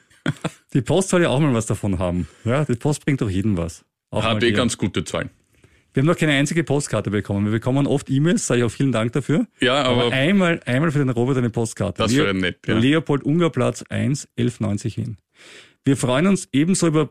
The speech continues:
Speaker 2: positive Bewertungen auf Spotify. Die kann man nicht mit der Postkarte machen. Da muss man, glaub ich, so hinklicken auf Sterne. Ganz was Arges, ja.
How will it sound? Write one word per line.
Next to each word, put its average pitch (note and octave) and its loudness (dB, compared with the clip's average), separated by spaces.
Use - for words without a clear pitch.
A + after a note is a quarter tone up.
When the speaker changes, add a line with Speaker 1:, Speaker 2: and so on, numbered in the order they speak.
Speaker 2:
positive D3 0
Bewertungen C3+ 2
auf B2 0
Spotify. C3+ 0
Die C#3+ 0
kann B2+ -2
man B2 2
nicht C3+ -2
mit C#3 0
der C3+ 0
Postkarte B2+ -2
machen. B2 0
Da A#2+ 0
muss A#2 -2
man, A#2 0
glaub A2 0
ich, A2 -2
so G2+ -2
hinklicken B2 -2
auf F#2 -4
Sterne. A2 -2
Ganz A2 -2
was G#2 0
Arges, G#2+ -2
ja. A#2 -2